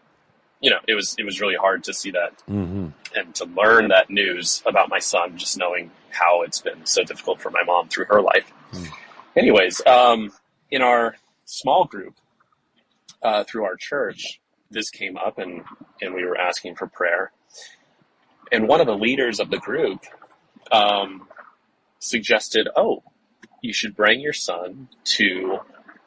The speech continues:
Speaker 1: uh, my s-, one of my, I think it's her sister-in-law's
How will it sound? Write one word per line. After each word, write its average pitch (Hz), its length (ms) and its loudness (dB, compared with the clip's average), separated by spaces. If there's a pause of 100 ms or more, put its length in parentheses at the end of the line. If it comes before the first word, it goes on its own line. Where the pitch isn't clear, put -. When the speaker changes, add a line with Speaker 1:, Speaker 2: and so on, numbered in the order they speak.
(440)
Speaker 1:
uh, 98 300 8
my 98 140 -2
s-, - 280 -6
one 107 160 -2
of 98 80 -6
my, 98 240 -4
I - 40 -6
think 120 140 -8
it's 113 120 -8
her 98 100 -8
sister-in-law's 113 1120 2